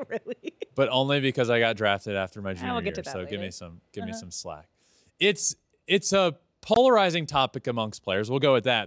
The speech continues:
Speaker 1: Okay.
Speaker 2: Because, because what happens for these players, you either are for or against doing it in season, right?
Speaker 1: Yeah.
Speaker 2: You, you grow up hearing, "Well,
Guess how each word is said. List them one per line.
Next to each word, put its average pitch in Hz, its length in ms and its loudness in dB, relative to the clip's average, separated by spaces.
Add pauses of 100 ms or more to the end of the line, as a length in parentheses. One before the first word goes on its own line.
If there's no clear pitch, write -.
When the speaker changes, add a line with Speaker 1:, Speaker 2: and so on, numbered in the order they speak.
Speaker 1:
Okay. 269 80 2
Speaker 2:
Because, 214 340 2 (1120)
because 196 260 2
what 208 100 4
happens 208 520 0
for 175 140 -2
these 156 160 0
players, 147 420 0 (680)
you 214 220 0
either 277 320 4
are 175 140 6
for 196 500 2
or 151 180 2
against 143 500 -2
doing 143 320 0
it 123 200 -2
in 131 280 -4
season, 98 440 -8
right? 185 200 2
Speaker 1:
Yeah. 190 120 2
Speaker 2:
You, 190 80 0
you 185 160 -4
grow 175 400 2
up 160 240 4
hearing, 123 360 -2
"Well, 165 360 2